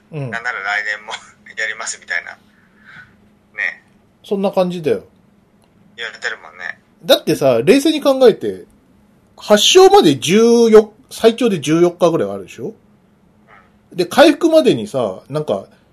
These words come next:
Speaker 1: 二週間から三週間とかあるじゃない。
Speaker 2: うん。
Speaker 1: 人一人がさ、治るのに一ヶ月かかんだぜ。
Speaker 2: ね。
Speaker 1: ねえ。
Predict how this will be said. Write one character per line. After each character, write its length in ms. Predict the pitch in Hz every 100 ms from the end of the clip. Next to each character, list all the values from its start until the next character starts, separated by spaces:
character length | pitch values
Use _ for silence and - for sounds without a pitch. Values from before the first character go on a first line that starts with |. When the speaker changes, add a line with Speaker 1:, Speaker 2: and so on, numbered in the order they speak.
| _ -
Speaker 1:
二 180 | 156 165
週 220 | 254 240
間 160 | 156
か 80 | 110
ら 60 | -
三 260 | 160 151 -
週 280 | - 151 139
間 180 | 107
と 60 | -
か 100 | -
あ 40 | 101
る 80 |
じ 80 | 87
ゃ 60 | 92
な 40 |
い。 40 | -
Speaker 2:
う 20 |
ん。 40 | _ _ _ _ _ - 92 87 _ _
Speaker 1:
人 400 | - 320 339 330
一 220 | - 180
人 120 | 226
が 220 | 123 98
さ、 360 | - 127 104 92 _ _
治 60 | 135 135 156
る 60 | 156
の 80 | 117
に 280 | 92 98 -
一 160 | - 135
ヶ 100 | 349
月 160 | 381 -
か 100 | 113
か 60 |
ん 60 | 98
だ 120 | 87
ぜ。 180 | 104 135 _ _ _ _ _ _ _ _ _ _ _ _ _ _ - - 101 - _ -
Speaker 2:
ね。 0 |
Speaker 1:
ね 100 | 123
え。 320 | 151 107